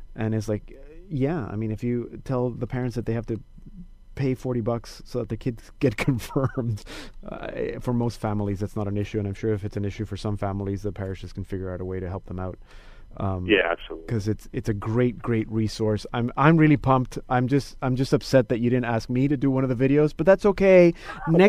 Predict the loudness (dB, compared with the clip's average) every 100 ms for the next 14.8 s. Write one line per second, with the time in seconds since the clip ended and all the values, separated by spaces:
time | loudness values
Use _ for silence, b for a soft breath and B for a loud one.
0 | 6 6 8 8 6 4 4 2 2 2
1 | 4 4 2 6 10 12 10 10 10 10
2 | 10 8 8 8 10 8 8 8 10 12
3 | 12 10 8 4 4 6 4 4 2 4
4 | 4 4 2 0 0 0 2 6 6 6
5 | 4 2 4 6 6 6 6 6 4 4
6 | 2 0 2 2 2 0 0 -2 0 0
7 | 0 2 0 0 -2 0 2 0 -2 -2
8 | 0 0 0 -10 b b b -2 0 0
9 | -2 0 0 4 2 4 2 2 2 2
10 | 2 0 2 2 4 2 4 2 4 4
11 | 2 2 2 0 0 0 4 6 6 4
12 | 0 -2 -6 -8 -6 -4 -2 -2 -2 -2
13 | -2 -4 -4 -2 -2 -2 -2 -2 -2 -4
14 | -4 -6 0 0 0 -2 -4